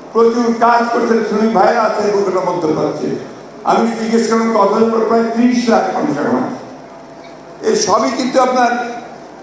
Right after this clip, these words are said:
এই যে রহমান সাহেবের শুরু। আপনি যদি এখনো যান, আমরা অনেকেই যান, সবাই যান, যান চট্টগ্রাম মানুষ। মিনাতে যে গাছগুলো, যেটাকে তারা বলে জিয়া গাছ,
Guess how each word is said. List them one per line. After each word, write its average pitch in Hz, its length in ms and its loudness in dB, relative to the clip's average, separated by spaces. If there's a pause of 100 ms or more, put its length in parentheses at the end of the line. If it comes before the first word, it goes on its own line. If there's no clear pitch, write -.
(520)
এই 202 180 4
যে 202 100 4
রহমান 180 340 2
সাহেবের 180 320 2
শুরু। 151 460 4 (840)
আপনি 185 240 0
যদি 196 100 2
এখনো 196 400 2
যান, 202 220 4
আমরা 202 200 -2
অনেকেই 190 320 -2
যান, 180 280 0
সবাই 165 240 -2
যান, 160 340 -2
যান 151 100 -2
চট্টগ্রাম 147 540 -6
মানুষ। 147 180 -6 (1600)
মিনাতে 208 500 0
যে 196 180 -2
গাছগুলো, - 840 0 (880)
যেটাকে 180 340 2
তারা 180 160 2
বলে 160 400 0
জিয়া 185 140 4
গাছ, 170 400 2